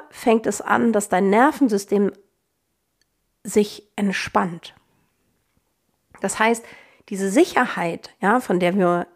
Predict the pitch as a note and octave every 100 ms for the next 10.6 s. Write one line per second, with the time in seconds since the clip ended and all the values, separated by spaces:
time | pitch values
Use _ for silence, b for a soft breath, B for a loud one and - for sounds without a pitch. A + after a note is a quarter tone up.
0 | - F#3+ E3 D3 F3 E3 - A#3+ B3+ G#3+
1 | B B B B - - G3+ - A3+ G#3
2 | G3+ G#3 B3+ C#4+ - G#3+ - - F#3+ F3+
3 | - F3 F#3 A3 _ b b b - F#3
4 | E3+ - _ F#3 F#3 B3+ A3 G#3 G#3+ -
5 | G#3+ - G#3 G#3+ A3+ G#3+ D4 - G#3 -
6 | F3+ - E3+ D#3+ - G#3+ B B B B
7 | B - G3 G#3 G3+ G#3+ G#3 - B3+ F4
8 | C#4 - - - C#4 D4 D4 D4 D4+ E4+
9 | E4 - - B3 B3+ - G#3 G#3 - G#3+
10 | - - - A#3+ E3+